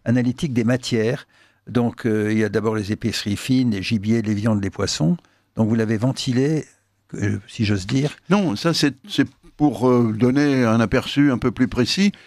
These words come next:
Speaker 2: Sinon, le dictionnaire, bah, il se présente comme, euh, comme un dictionnaire A B C D,
Speaker 1: Oui, c'est ça,
Speaker 2: et cetera.
Speaker 1: par ordre
Speaker 2: Alors que là,
Speaker 1: alphabétique,
Speaker 2: ce
Speaker 1: oui.
Speaker 2: recla-, ce
Speaker 1: Mm.
Speaker 2: classement que vous avez sous les yeux analytiques, c'est des, pour des, destiné à un, une première lecture, euh,
Speaker 1: Oui, oui.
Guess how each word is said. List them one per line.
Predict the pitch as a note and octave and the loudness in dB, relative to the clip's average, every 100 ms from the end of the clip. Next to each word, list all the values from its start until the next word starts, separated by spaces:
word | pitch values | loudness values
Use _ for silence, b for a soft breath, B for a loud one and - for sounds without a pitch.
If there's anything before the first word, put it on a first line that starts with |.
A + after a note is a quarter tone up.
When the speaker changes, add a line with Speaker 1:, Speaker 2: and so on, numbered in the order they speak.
| B | B
Speaker 2:
Sinon, | - C3 D#3 | -2 2 4
le | D3 G#2+ | 4 2
dictionnaire, | A#2+ A#2 G#2+ D3 | 2 2 2 2
bah, | A#2 | 2
il | G#2 | 0
se | - | 0
présente | G2+ G#2 B2+ | -2 0 0
comme, | - F#2 F#2 | -2 -2 0
euh, | F2+ E2+ | -2 -6
comme | F2 | -8
un | F2+ | -6
dictionnaire | F2+ - F2+ C#3 B2 | -6 -4 0 0 0
A | |
B | E2 | -4
C | D#2+ E2 | -8 -2
D, | A2+ E3+ C#3+ | 0 2 2
Speaker 1:
Oui, | C3+ - | 0 -2
c'est | |
ça, | A#2+ - | -2 -2
Speaker 2:
et | |
cetera. | F#3 | 0
Speaker 1:
par | G2+ | -2
ordre | G#2 F#2+ | -2 0
Speaker 2:
Alors | G#2+ G#2+ | 0 0
que | G#2 | 2
là, | C3 | 0
Speaker 1:
alphabétique, | D3 | 2
Speaker 2:
ce | B2+ | 0
Speaker 1:
oui. | G2+ | 0
Speaker 2:
recla-, | B2 C#3+ B2 A2+ | 0 0 0 0
ce | A2+ | 0
Speaker 1:
Mm. | A#2 G#2 | 0 0
Speaker 2:
classement | A2 A2 - A#2+ | -2 -2 0 0
que | A#2+ | 0
vous | G#2+ G2 | 0 0
avez | G2+ | 0
sous | F#2+ A2+ | -2 0
les | A2 G2+ | 0 2
yeux | G2+ | 0
analytiques, | G2 F#2 G#2+ F#3 G3+ - b b _ | 0 -2 -2 0 0 -2 b b _
c'est | B2+ | 0
des, | A#2 | 0
pour | A#2 - G#2+ | -2 -4 0
des, | G2+ - _ _ F#2+ | 0 -2 _ _ -20
destiné | F2+ G#2+ A2 - A2 C3 | -12 -2 0 2 2 2
à | A#2 | 0
un, | F#2+ F#2 F#2 E2+ F2 | 0 -2 -4 -6 -6
une | G2 F#2 F#2+ | -6 -4 -6
première | - F#2+ F2+ | 0 2 2
lecture, | G2 - E3 F3+ C#3 | 0 -2 0 2 2
euh, | G2+ F#2 F#2+ | -2 -2 -2
Speaker 1:
Oui, | |
oui. | A#2+ | -2